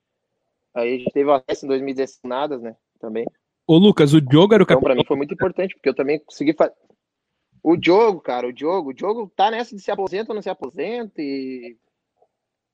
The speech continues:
Speaker 1: Mas é uma
Speaker 2: Cara,
Speaker 1: figura. Ele era, ele era capitão,
Speaker 2: Sabe.
Speaker 1: ele era filho do presidente, ele, bom, naquele time ele <laughs> fazia quase tudo, cara.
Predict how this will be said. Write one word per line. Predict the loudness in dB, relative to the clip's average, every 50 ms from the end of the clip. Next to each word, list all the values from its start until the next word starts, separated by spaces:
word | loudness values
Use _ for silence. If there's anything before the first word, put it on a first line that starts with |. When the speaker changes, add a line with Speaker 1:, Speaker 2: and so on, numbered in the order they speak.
| _ _ _ _ _ _ -12
Speaker 1:
Mas | -8 -4 0 2
é | 4
uma | 6
Speaker 2:
Cara, | 6 4
Speaker 1:
figura. | 4 2 2 4 6
Ele | 6 6
era, | 6 6 4 2 0 -2
ele | -6 -4 -2
era | 0 0 0
capitão, | 0 0 -2 -2 -6 -12 _ -6 -4 -2 -2 -2
Speaker 2:
Sabe. | -2 0 -2 -2 _ -4
Speaker 1:
ele | -8 -6 -4
era | -2 -2 -4 -6 -8
filho | _ -12 -12 -10
do | -8
presidente, | -4 -4 -4 -4 -4 -2 0 0 0 0 -2 -6 -8 -8 -8 -8 _ _ _ _ _ _ _
ele, | -12 -8 -6 -4 -2 -2 -2 -2 -2 -4 -6 -10 -12 -14 -16 -16 -18 _ -20 -12
bom, | -8 -6 -6 -6 -8 -10 -18 _
naquele | -12 -8 -6 -4 -2 -2
time | 0 0 0 -2
ele | -2 0
<laughs> | 0
fazia | 0 0 0 -2 -2 -2 -2 -2 -2
quase | -2 -2 -2 -2 -4 -10 -14
tudo, | -10 -6 -6 -6 -6 -8 -12
cara. | -14 -14 -14 -14